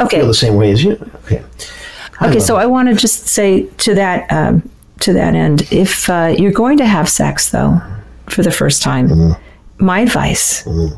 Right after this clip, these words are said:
Speaker 1: is to never, ever do it on vacation.
Speaker 2: <laughs>
Speaker 1: Do not go.
Speaker 2: What?
Speaker 1: Yeah, I'm telling you.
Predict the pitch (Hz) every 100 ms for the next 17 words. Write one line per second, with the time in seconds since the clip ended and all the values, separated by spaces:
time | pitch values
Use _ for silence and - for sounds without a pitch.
0 | - 190 - - 208 190 - 175 202 247
1 | 254 285 285 214 214 208 - 196 185 -
2 | - - - - 185 180 175 175 165 185
3 | 180 - 185 - 208 - 214 - - 208
4 | 208 214 277 349 - 214 214 214 220 226
5 | - - - - - - - 240 202 196
6 | 202 196 180 170